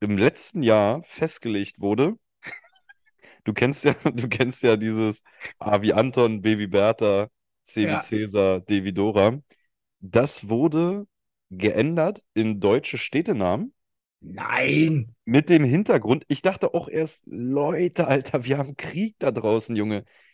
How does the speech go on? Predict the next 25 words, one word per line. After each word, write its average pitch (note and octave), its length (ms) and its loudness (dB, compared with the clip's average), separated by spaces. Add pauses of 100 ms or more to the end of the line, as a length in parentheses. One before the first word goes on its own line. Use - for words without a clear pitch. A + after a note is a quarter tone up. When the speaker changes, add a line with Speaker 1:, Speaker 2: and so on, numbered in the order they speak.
(100)
Speaker 1:
Wir A2+ 140 0
haben C3+ 180 -2
Krieg - 300 -4
da F3 100 2
draußen. A2 400 0
Geh A#2 160 2
arbeiten, C#3+ 400 -2
damit C#3 240 -2
du B2 60 -4
Geld B2+ 260 0
spenden G#2 400 -4
kannst. A2+ 460 -8 (300)
So. C3+ 340 -2 (640)
Und C3 280 0
du D#3 160 -6
setzt D3+ 360 0
dich D3+ 140 -8
hin E3 520 -2 (500)
und C3 240 2
beschäftigst - 600 -2
dich D3+ 120 -4
damit, C#3+ 440 0 (420)
wie A#2+ 260 -8
wir D3 120 6
jetzt C#3 400 4